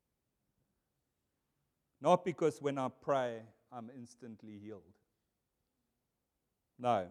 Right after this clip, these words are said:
God glorified, is glorified and is seen, and in the unseen, in the realm of the known and the unknown,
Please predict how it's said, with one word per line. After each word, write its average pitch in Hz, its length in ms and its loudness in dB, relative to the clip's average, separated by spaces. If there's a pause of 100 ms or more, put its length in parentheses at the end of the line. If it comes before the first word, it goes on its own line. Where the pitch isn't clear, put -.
(120)
God 135 260 6
glorified, 147 1120 6 (500)
is 175 220 -2
glorified 131 680 2
and 131 260 -12
is 175 240 -6
seen, 123 640 -10 (3250)
and 147 200 -4
in 143 120 -2
the 139 160 -4
unseen, 107 640 -8 (280)
in 120 80 -12
the 120 100 -8
realm 139 600 0
of 113 200 -14
the 123 60 -12
known 143 800 -2
and 120 160 -14
the 120 160 -12
unknown, 101 800 -12